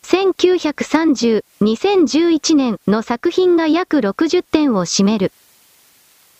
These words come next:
代表作、Kの仕組みシリーズなど、鉄やステンレス製で大型の作品が多く、最大一辺約八メートルのものもある。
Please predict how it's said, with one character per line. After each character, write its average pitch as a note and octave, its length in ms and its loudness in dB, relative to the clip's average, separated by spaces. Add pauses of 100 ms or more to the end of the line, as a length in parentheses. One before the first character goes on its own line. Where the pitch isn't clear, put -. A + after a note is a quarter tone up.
(120)
代 D4 220 -2
表 F#4 340 -2
作、 A#3+ 420 -2
K F#4+ 280 0
の C#4+ 120 2
仕 - 160 -8
組 B3+ 220 2
み B3 160 -2
シ B3 240 -2
リ F#4+ 180 2
ー E4 40 0
ズ D4 100 -2
な C4+ 160 0
ど、 A3 160 -4 (180)
鉄 A3+ 280 -2
や F#4 180 2
ス - 140 -8
テ F#4+ 140 4
ン F#4+ 60 4
レ F4+ 120 2
ス - 20 -8
製 E4+ 320 -2
で E4 160 0
大 E4 180 0
型 F4+ 220 -2
の E4 140 2
作 D4+ 260 -4
品 D#4+ 240 2
が D4+ 220 0
多 D#4 160 0
く、 - 280 -2 (160)
最 E4+ 300 -2
大 F#4+ 260 2
一 F4+ 80 -2
辺 F4 360 2
約 D#4 240 -2
八 G#3 300 -2
メ F#4+ 160 2
ー - 20 -2
ト E4+ 120 -2
ル D4+ 100 2
の B3 120 0
も A3+ 140 2
の C#4+ 120 2
も G3+ 220 0
あ F3+ 80 0
る。 F3+ 160 -4